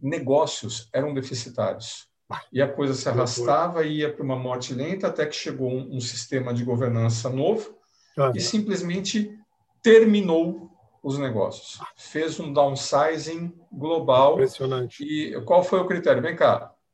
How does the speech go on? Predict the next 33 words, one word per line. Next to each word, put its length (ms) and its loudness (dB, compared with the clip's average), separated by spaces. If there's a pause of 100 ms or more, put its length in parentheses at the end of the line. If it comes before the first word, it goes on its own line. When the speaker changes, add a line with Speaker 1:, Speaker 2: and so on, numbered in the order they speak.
(100)
Speaker 1:
tu 100 -6
é 40 8
o 100 4
primeiro, 640 0 (300)
né, 220 0
de 120 -2
mercado?" 640 0 (1300)
"Sim, 420 -6
beleza, 460 0
vai 160 4
se 140 -4
manter? 300 0
Ok. 460 0 (260)
Tu 80 2
é 20 8
o 80 4
segundo 520 -2
ou 80 -2
terceiro?" 720 -2
"Ah, 120 -2
eu 80 0
sou 180 -6
o 20 -2
segundo 260 -6
ou 60 -6
terceiro." 460 -2
"Tu 120 -10
tem 120 -2
algum 220 -2
plano 260 -2
de 120 -6
negócio 560 2
que 160 -8